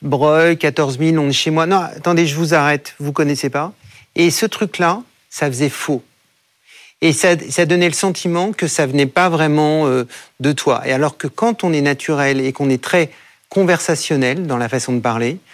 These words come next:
à ce moment-là, les gens ont tendance à beaucoup plus y croire. Donc en vérité, j'aime ton projet, je te trouve très sympathique et j'ai vraiment envie que tu réussisses. Mais je veux absolument que la prochaine fois, on n'ait pas le sentiment que t'es appris par cœur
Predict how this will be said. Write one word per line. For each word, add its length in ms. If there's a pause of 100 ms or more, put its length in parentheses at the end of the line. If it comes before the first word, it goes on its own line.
(360)
à 100
ce 160
moment-là, 540
les 180
gens 220
ont 100
tendance 460
à 60
beaucoup 340
plus 300
y 40
croire. 560 (540)
Donc 180
en 80
vérité, 560 (140)
j'aime 260
ton 140
projet, 480
je 80
te 80
trouve 200
très 200
sympathique 680 (380)
et 320
j'ai 180
vraiment 440
envie 160
que 40
tu 120
réussisses. 540 (760)
Mais 100
je 140
veux 320
absolument 640
que 60
la 80
prochaine 340
fois, 160
on 60
n'ait 100
pas 120
le 40
sentiment 480
que 60
t'es 100
appris 240
par 200
cœur 260